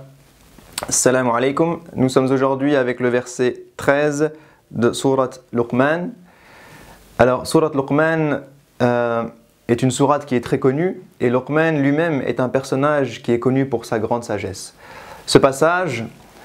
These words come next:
vous avez très certainement dû déjà le lire, est un passage où Luqman, eh bien, donne des conseils à son fils. Et ce qui est magnifique, c'est que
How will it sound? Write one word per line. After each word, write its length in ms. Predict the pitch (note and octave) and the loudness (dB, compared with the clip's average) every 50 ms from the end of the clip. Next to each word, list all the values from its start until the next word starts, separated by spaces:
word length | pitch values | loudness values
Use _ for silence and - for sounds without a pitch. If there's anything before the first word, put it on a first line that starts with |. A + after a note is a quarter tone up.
| - - - | -20 -10 2
vous 260 | - A2 A#2 B2 A#2+ | 4 6 6 8 8
avez 160 | B2+ A#2+ B2+ B2 | 6 4 4 2
très 160 | - - F#3 | 2 0 2
certainement 480 | E3+ C3 - C#3 C3 C3 C3 C3 C3 | 2 2 2 2 2 4 4 2 2
dû 160 | C3 B2 C3+ C3 | 2 0 0 2
déjà 280 | B2+ B2 A#2 B2 A#2 | 2 2 2 2 0
le 100 | A#2 A#2 | 0 0
lire, 420 | A#2 A#2 C#3 D#3+ E3+ E3 D#3+ - - _ _ _ _ _ _ - | -2 0 0 0 0 0 -2 -6 -14 _ _ _ _ _ _ -2
est 100 | B2 A#2 | 0 2
un 80 | C3+ B2 | 2 2
passage 420 | A2+ C#3 C#3 C#3 E3 D#3+ D#3 C3 A2 | 2 0 2 2 2 2 2 0 0
où 100 | B2+ B2+ | -2 0
Luqman, 640 | B2+ C3 C3 - C#3+ D3 D#3+ E3+ E3 C3+ A#2 A2 G#2 - - _ _ _ _ - - - - - - - _ _ | 0 0 0 0 -2 0 0 0 0 -2 -4 -6 -10 -12 -18 _ _ _ _ -20 -20 -20 -20 -20 -20 -20 _ _
eh 80 | - B2 | 2 4
bien, 260 | A#2+ C3 C3+ C3+ - | 6 6 4 4 2
donne 320 | C3 C#3+ D3+ F3 F3+ D#3+ C3+ | 4 4 4 4 4 4 2
des 140 | C#3 C3+ | 2 2
conseils 640 | C#3 D3 C#3+ C3+ - - E3 E3 E3+ E3 E3 D#3+ E3 - _ _ _ _ _ _ _ _ _ - - | 0 -4 -6 -6 0 2 2 4 4 2 0 -2 -8 -14 _ _ _ _ _ _ _ _ _ 0 0
à 80 | - C3 | 0 2
son 180 | - - B2 | 2 0 0
fils. 540 | G#2 - - A#2 G2+ - - - - - - - - - - - - - - - - - - - - - - | 0 0 -2 -2 0 0 -2 -4 -4 -6 -10 -14 -20 -20 -18 -18 -16 -16 -16 -18 -18 -20 -20 -20 -20 4 6
Et 120 | B2+ B2+ B2 | 6 6 6
ce 80 | - | 4
qui 120 | - D3+ D3+ | 4 6 6
est 40 | |
magnifique, 680 | C#3+ D3+ D#3 D#3+ E3 D#3 E3 G#3 G#3+ G#3+ G#3+ - - - - - | 6 6 4 2 0 0 2 2 0 0 0 -4 -12 -16 -20 -10
c'est 200 | - - - - | 0 2 2 4
que 380 | C#3 D3 C#3 C#3 C3+ C3 C3 | 6 4 4 4 4 2 0